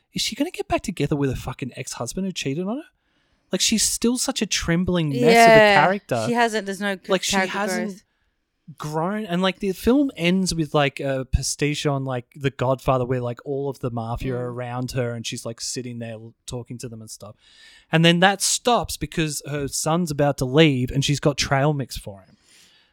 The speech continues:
Speaker 1: And, like,
Speaker 2: Which is a callback to
Speaker 1: it's
Speaker 2: the
Speaker 1: a
Speaker 2: beginning.
Speaker 1: callback, but then it ruins the character development because she hasn't developed
Speaker 2: Because
Speaker 1: at
Speaker 2: even
Speaker 1: all.
Speaker 2: though that she's still the Don,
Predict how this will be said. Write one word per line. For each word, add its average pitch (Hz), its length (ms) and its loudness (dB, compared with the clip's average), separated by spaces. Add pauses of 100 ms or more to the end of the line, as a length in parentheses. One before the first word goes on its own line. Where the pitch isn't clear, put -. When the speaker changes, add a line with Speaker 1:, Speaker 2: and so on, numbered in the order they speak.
(120)
Speaker 1:
And, 185 180 0
like, 202 160 4
Speaker 2:
Which 240 120 4
is 208 120 -2
a 226 40 2
callback 220 460 6
to 185 80 -6
Speaker 1:
it's 214 80 0
Speaker 2:
the 196 80 4
Speaker 1:
a - 20 2
Speaker 2:
beginning. 262 540 10
Speaker 1:
callback, 214 260 6
but - 240 2
then 269 240 6
it 247 180 0
ruins 233 500 2
the 208 80 -2
character 285 440 0
development 165 520 -2
because 196 260 -6
she - 160 0
hasn't 220 340 2
developed 180 520 2
Speaker 2:
Because 240 260 4
Speaker 1:
at 214 60 8
Speaker 2:
even 233 240 10
Speaker 1:
all. 262 40 10
Speaker 2:
though 240 200 6
that 220 180 4
she's 214 220 -2
still 208 240 -2
the 196 120 0
Don, 185 520 0